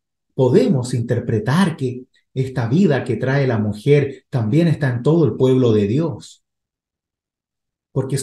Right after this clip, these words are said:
todos somos llamados a dar vida y no andar como huesos secos ahí dando muerte, cayendo solo en las pasiones del sinsentido.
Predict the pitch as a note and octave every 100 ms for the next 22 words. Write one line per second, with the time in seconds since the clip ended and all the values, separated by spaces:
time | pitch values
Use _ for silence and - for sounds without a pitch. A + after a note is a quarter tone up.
0 | - - C#4+ D#4 D4+ F#3 C#3+ - - G3
1 | G#3+ F#3 D3 C#3 A#2+ G3 D4+ F#3+ - A#2
2 | B2+ C3+ C#3 B3+ F4+ E4 B2+ - _ _
3 | _ _ _ _ _ _ _ _ _ -
4 | C3+ A#2+ F3+ D3+ A2 B2+ B2+ C3 A#2 G2+
5 | C3 C3+ - C3+ - - - B2 C#3 -
6 | B2 A#2 - - - B2 A#2 C3+ C3+ A#2
7 | B2+ B2+ A#2 A#2 A2+ A2+ E3 G#3+ G#3+ G#3
8 | F#3+ - - _ _ _ _ _ _ _
9 | _ _ _ _ _ _ _ _ _ _
10 | _ _ _ _ _ _ _ _ _ _
11 | _ _ _ D#3 B2+ E3+ G3 F3 D#3 -
12 | F#3 F#3 F3+ - - _ _ D3 D#3 C3
13 | - - - F3+ F#3+ D#3+ D#3 C#3+ E3+ D3+
14 | D3 C3+ G2+ G2 E2